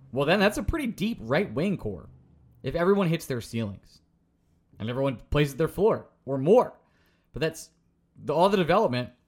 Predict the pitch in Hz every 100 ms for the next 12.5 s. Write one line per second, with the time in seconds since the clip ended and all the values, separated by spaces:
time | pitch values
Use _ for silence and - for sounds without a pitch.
0 | - 143 131 165 220 202 151 165 170 151
1 | 123 - 226 147 117 - - 123 113 110
2 | 139 - _ _ - - 143 156 127 123
3 | 113 98 98 95 _ _ _ _ - 135
4 | 123 95 _ _ _ _ _ _ _ _
5 | _ _ - 151 143 131 - _ _ _
6 | _ _ _ _ _ - 139 143 131 175
7 | 233 160 202 143 123 147 143 156 127 117
8 | 135 160 110 95 - 127 170 262 302 -
9 | _ _ _ _ _ _ _ _ - 160
10 | 240 269 277 240 240 262 254 - 185 277
11 | - 101 90 - - - 113 160 196 117
12 | 165 127 156 208